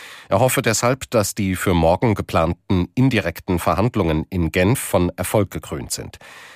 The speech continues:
Gleichzeitig stellte Wadefuhl sich hinter Forderungen der U S A, der Iran müsse sein Raketenprogramm stoppen und Kompromisse mit Blick auf sein Atomprogramm eingehen.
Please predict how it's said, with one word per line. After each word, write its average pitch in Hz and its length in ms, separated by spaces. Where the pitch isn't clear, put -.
Gleichzeitig 135 520
stellte 107 320
Wadefuhl 92 480
sich 90 260
hinter 117 340
Forderungen 90 500
der - 160
U 82 80
S - 180
A, 80 240
der 101 220
Iran 78 360
müsse 87 240
sein 78 240
Raketenprogramm 98 960
stoppen 135 560
und - 240
Kompromisse 95 640
mit 90 240
Blick 78 220
auf - 120
sein 87 260
Atomprogramm 76 840
eingehen. 65 540